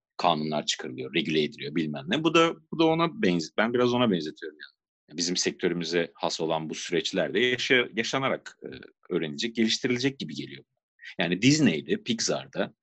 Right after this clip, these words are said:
feature film için bile müzik nasıl bestelenir uzaktan, seslendirme nasıl alınır, animatör nasıl review edilir falan çözmek zorunda kalacak abi. Başka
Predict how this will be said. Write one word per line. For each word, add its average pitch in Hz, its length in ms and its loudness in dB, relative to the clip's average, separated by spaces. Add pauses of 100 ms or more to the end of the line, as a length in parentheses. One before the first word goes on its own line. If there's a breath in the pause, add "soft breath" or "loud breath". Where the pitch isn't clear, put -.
feature 113 360 2
film 98 260 2
için 87 280 -2
bile 73 160 -4
müzik 78 320 -6
nasıl 80 260 -2
bestelenir 76 800 0
uzaktan, 73 640 -4
seslendirme 80 680 0
nasıl - 220 0
alınır, 82 540 0
animatör 82 500 0
nasıl - 260 2
review 76 320 4
edilir 69 260 0
falan 98 320 0
çözmek 139 380 4
zorunda 175 280 8
kalacak 85 320 2
abi. 98 140 6
Başka 82 320 2